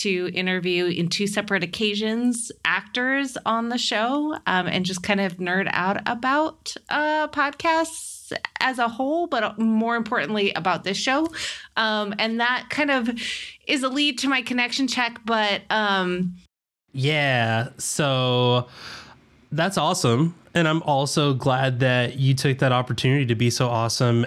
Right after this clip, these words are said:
Speaker 2: and interview amazing people doing amazing things on amazing shows. Um, I have some amazing people as well. Uh, friend of the show, Sam Go. Uh, I don't know official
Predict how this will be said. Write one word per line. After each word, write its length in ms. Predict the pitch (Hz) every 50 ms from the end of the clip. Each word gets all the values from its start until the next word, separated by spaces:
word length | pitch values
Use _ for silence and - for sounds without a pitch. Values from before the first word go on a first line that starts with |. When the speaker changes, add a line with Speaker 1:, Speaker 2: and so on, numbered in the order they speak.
| - -
Speaker 2:
and 500 | 127 120 120 117 117 113 113 113 110 113
interview 720 | - 120 120 123 120 110 117 117 113 113 110 110 107 107 117 147 - _ _ _ _ - - - - - - - -
amazing 540 | - 135 127 120 123 120 127 120 127 127 120 120
people 500 | - 127 120 120 - 123 123 120 120 117
doing 320 | 110 120 117 120 120 120
amazing 520 | 113 110 110 113 113 113 110 - 117 113 107
things 300 | 117 113 110 117 110 120
on 100 | 113 110
amazing 400 | 107 110 110 113 107 113 110 110
shows. 580 | 104 - - 123 131 120 113 113 113 117 - - - - - - - - - - - - - - - -
Um, 600 | - 120 110 110 110 110 110 110 110 107 110 - - - - - _ -
I 120 | - 147 175
have 200 | 226 285 269 -
some 160 | - 262 240
amazing 400 | 202 175 160 151 147 - 151 135
people 360 | - 151 147 135 147 143 135
as 160 | 131 123 117 113
well. 440 | 117 135 151 127 117 - 170 151 - - _ _ - - -
Uh, 360 | 147 139 131 123 120 120 120
friend 340 | 113 - - 170 175 196 214
of 120 | 220 196
the 80 | 185 175
show, 400 | 175 - - 180 170 165 175 190
Sam 360 | 180 - 196 170 160 165 165
Go. 420 | 147 165 170 185 156 135 160 180 - - - - - - - - -
Uh, 360 | 143 135 131 131 127 127 127 - - - - - _ _ _ - _ _ -
I 100 | - 147
don't 320 | 147 135 185 185 196 165 165
know 220 | 180 180 185 180
official 640 | 170 - - - 165 - - 165 151 143 139 131 135